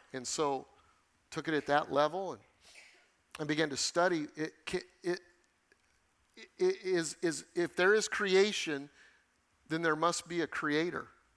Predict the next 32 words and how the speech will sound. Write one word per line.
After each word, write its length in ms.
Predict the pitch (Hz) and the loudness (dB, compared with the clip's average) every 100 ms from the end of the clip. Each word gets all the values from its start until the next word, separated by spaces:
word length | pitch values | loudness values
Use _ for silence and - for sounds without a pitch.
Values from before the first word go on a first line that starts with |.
| _ _ _ - | _ _ _ -4
And 80 | 156 | -4
I 60 | |
came 320 | - 170 180 | -2 -4 -2
to 80 | 151 | -4
that. 240 | 113 - - | -6 -8 -10
I 60 | 131 | -10
mean, 120 | 135 | -10
some 160 | - 165 | -6 -2
of 160 | 156 | -2
you 100 | 139 | -2
will, 220 | 127 123 - _ _ _ _ _ _ - | -2 -6 -8 _ _ _ _ _ _ -14
you 100 | 113 | -12
know, 160 | 117 - _ _ _ _ _ _ | -12 -14 _ _ _ _ _ _
disagree 440 | 143 - 135 151 | -6 -4 0 0
with 240 | 147 139 - | 0 -4 -6
me 100 | 143 | -4
on 160 | 135 | -2
this, 260 | 131 160 - | -2 -4 -4
and 100 | 123 | -4
that's 200 | 151 - | -4 -4
okay. 300 | 131 131 139 | -6 -2 0
I 140 | 135 | 0
think, 280 | 151 139 143 - _ - _ _ _ _ _ _ | 0 -6 -8 -12 _ -20 _ _ _ _ _ _
uh, 120 | 131 117 | -10 -6
some 320 | - 170 180 | -2 -2 -4
forms 320 | 170 156 139 | -4 -4 -4
of 120 | 127 | 0
evolution 600 | 139 131 131 170 - 135 | 0 0 -4 -4 -6 -8
and 140 | 120 117 | -10 -4
faith 400 | 160 170 143 - | 0 0 -2 -6
can 340 | 135 117 117 _ - - - _ _ - | -8 -8 -16 _ -12 -12 -16 _ _ -4
coexist. 800 | 156 127 110 160 156 139 - | -2 0 -2 -2 -2 -4 -10